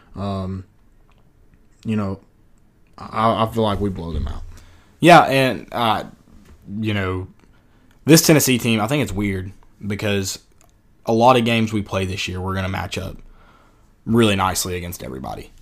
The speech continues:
Speaker 2: Um,
Speaker 1: Yeah.
Speaker 2: where I feel like last year, and I mean, we didn't, you know,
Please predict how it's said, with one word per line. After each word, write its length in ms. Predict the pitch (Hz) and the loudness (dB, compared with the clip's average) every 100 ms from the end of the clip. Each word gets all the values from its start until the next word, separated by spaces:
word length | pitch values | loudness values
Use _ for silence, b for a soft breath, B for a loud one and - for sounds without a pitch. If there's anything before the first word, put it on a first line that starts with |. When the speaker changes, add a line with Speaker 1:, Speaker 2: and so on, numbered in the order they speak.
| - | -8
Speaker 2:
Um, 300 | 104 104 101 | -2 0 2
Speaker 1:
Yeah. 60 | 98 | 6
Speaker 2:
where 100 | 135 | 6
I 60 | 127 | 8
feel 180 | 165 | 8
like 160 | 156 117 | 6 6
last 340 | 127 175 - | 8 6 6
year, 240 | 127 117 113 | 2 2 0
and 160 | 135 143 | 2 4
I 80 | 110 | 4
mean, 160 | 147 | 4
we 80 | 156 | 2
didn't, 340 | 202 104 95 - | 0 -4 -10 -10
you 140 | 110 104 | -6 -4
know, 180 | 98 | -4